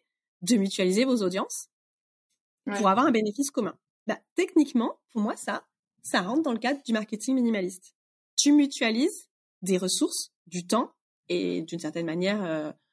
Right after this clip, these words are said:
Speaker 1: un investissement pas forcément financier, mais tu pourrais. Personne t'en-, te, t'empêcherait de le faire.
Speaker 2: Ouais.
Speaker 1: Dans les, dans les partenariats, il peut y avoir du partenariat financier.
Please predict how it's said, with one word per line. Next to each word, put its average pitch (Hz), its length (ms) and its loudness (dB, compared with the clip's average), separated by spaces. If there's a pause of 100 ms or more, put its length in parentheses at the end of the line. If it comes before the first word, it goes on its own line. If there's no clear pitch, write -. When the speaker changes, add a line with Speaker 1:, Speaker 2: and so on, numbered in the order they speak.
(160)
Speaker 1:
un 175 160 0
investissement 180 460 -2
pas 180 100 -2
forcément 185 280 -4
financier, 262 400 -2
mais 240 100 4
tu - 140 -14
pourrais. 320 360 0 (140)
Personne 208 280 0
t'en-, 185 160 -2 (140)
te, 180 120 -2
t'empêcherait 175 420 -4
de 214 60 -2
le 277 40 -2
faire. 359 160 0
Speaker 2:
Ouais. 226 240 6 (560)
Speaker 1:
Dans 196 80 4
les, 190 160 6
dans 196 120 4
les 190 80 4
partenariats, 190 420 0
il - 40 0
peut 226 80 -2
y - 20 4
avoir 233 160 2
du - 80 -12
partenariat 185 440 -2
financier. 196 500 -4